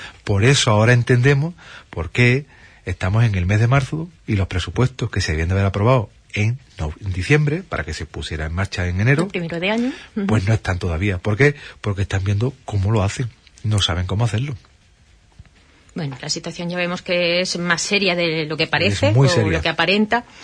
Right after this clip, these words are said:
Speaker 2: Aún así tenemos que hablar de, de otra presión más, ¿no? Otro tarifazo también que el Partido Socialista está intentando frenar.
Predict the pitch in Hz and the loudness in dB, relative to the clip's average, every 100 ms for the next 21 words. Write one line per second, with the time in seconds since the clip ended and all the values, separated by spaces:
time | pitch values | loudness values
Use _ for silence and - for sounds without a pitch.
0 | - - - 185 190 208 202 214 208 214 | -16 -14 -4 0 0 0 2 2 2 4
1 | 220 233 208 190 170 185 202 240 196 196 | 4 4 2 2 0 0 2 0 0 -4
2 | 170 160 202 240 - 202 262 - 190 190 | -4 0 2 0 -2 -6 -6 -6 -4 -2
3 | - 185 180 175 202 175 180 185 196 190 | 0 0 0 -4 -2 -4 -2 -2 -2 0
4 | 185 175 170 170 165 196 196 185 196 196 | 2 0 -2 -4 -4 -6 -6 -8 -8 -6
5 | 196 190 190 180 196 190 202 - 175 180 | -4 -2 -2 2 2 2 -2 -2 0 2
6 | 190 | 0